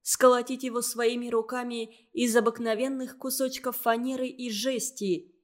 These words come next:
и заставить работать. Саша слишком был увлечен своим замыслом и оттого не хотел придавать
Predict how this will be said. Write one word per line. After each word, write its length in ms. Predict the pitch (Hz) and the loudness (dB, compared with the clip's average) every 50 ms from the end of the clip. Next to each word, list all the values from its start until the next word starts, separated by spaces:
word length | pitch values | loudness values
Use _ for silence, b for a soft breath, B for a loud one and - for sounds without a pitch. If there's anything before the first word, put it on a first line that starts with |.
| _ _ | _ _
и 140 | 233 240 233 | 0 0 2
заставить 800 | 202 196 214 208 208 - - - - 226 220 220 220 226 208 240 | 2 2 2 2 2 -2 -6 -4 -2 -2 -2 0 -2 -4 -6 -6
работать. 640 | 233 233 220 233 240 214 214 185 165 - - - _ _ _ _ _ _ _ _ _ | -6 -4 -2 -2 -2 -2 -2 -4 -8 -10 -12 -18 _ _ _ _ _ _ _ _ _
Саша 540 | - - - 294 294 294 294 - 277 269 262 | -2 2 4 4 4 4 2 0 0 0 0
слишком 520 | 262 - 285 320 302 - - 294 285 269 | 0 -2 -2 -2 -2 -2 -4 -2 -2 0
был 180 | 262 277 269 - | 0 0 0 -2
увлечен 600 | - 277 262 262 262 269 269 262 320 320 285 - | -4 -4 -4 -4 -4 -4 -4 -2 -2 -2 -2 -2
своим 300 | - 214 226 220 214 214 | -2 -2 0 0 0 -2
замыслом 720 | 185 190 262 269 262 262 262 - - 262 254 247 247 240 | -2 -2 -2 -2 -2 -4 -4 -4 -4 -4 -4 -6 -6 -8
и 160 | - 247 240 | -6 -6 -4
оттого 400 | 240 240 240 254 254 247 269 277 | -4 -4 -2 -4 -2 0 0 -2
не 160 | 269 262 247 | -2 -4 -6
хотел 340 | 240 247 247 247 269 262 254 | -6 -8 -8 -6 -4 -4 -4
придавать 640 | 262 254 233 233 202 240 233 240 254 247 247 - | -4 -4 -6 -2 -2 -2 -2 -2 -2 -4 -6 -8